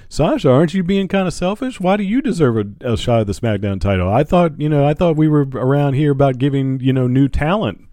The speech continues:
uh, an opportunity and everything like that." So it was kinda playing a little bit of shade on that story, and, and I thought it wa-, you know, I thought it was kind of entertaining in a way, I guess, uh, for, for everything I've heard. So, uh, but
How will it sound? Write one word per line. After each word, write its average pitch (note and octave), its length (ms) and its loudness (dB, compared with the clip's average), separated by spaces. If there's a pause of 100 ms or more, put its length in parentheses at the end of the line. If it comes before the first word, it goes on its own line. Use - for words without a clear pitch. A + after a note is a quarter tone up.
(160)
uh, G2 540 -4
an G#2+ 160 -4
opportunity G2+ 760 -2
and F#2+ 80 -6
everything F#2+ 340 -4
like F2 200 -8
that." F2+ 240 -8
So A2+ 240 4 (400)
it D#3+ 80 2
was D3+ 120 2
kinda G3+ 300 6
playing E3 280 4
a C#3+ 80 2
little C3+ 220 4
bit B2 140 2
of A2 80 0
shade B2 400 2
on A#2 140 -2
that A2 160 -2
story, A2 480 -2
and, G2+ 180 -6 (800)
and A2+ 100 0
I A2+ 80 2
thought A#2+ 180 6
it A2+ 60 4
wa-, G#2+ 220 -2
you B2 100 0
know, G#2 100 2
I G2+ 40 0
thought C#3+ 160 4
it B2 40 0
was G#2+ 120 0
kind A2+ 200 2
of G2 140 0
entertaining G#2 580 0
in G#2 120 -4
a G2 40 -2
way, G#2 480 0
I G2+ 120 -6
guess, G2+ 440 -2
uh, G2+ 280 -12
for, F#2+ 360 -6 (140)
for - 220 -6
everything G2 360 -2
I've F#2 140 -4
heard. G#2 460 -2
So, F2+ 340 -4 (500)
uh, A#2+ 240 8
but B2 360 6